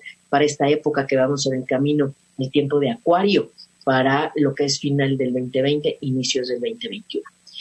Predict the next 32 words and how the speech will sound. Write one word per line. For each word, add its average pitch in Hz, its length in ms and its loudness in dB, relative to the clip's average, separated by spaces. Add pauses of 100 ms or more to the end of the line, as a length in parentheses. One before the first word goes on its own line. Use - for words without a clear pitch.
(140)
Así 165 120 0
es 160 120 0
que 165 200 4
estamos 294 400 0
en 196 140 4
una 196 280 4
transición 160 1040 0 (240)
y 180 140 -4
cuando 175 540 2
algo 247 280 2
tiene 233 220 2
que 214 140 2
cambiar, 196 760 4 (260)
hay 233 140 4
que 269 100 2
dejar 233 240 4 (120)
cosas 240 340 0
a 190 80 2
un 175 120 2
lado, 147 420 2 (760)
hay 170 140 0
que 185 140 0
mirar 180 320 2
otras 165 540 0 (360)
para 143 240 2
empezarnos 147 560 0
a 156 80 -4
preparar 143 440 2
a 196 60 4
lo 165 160 2
que 135 240 -6
sigue. 131 380 -2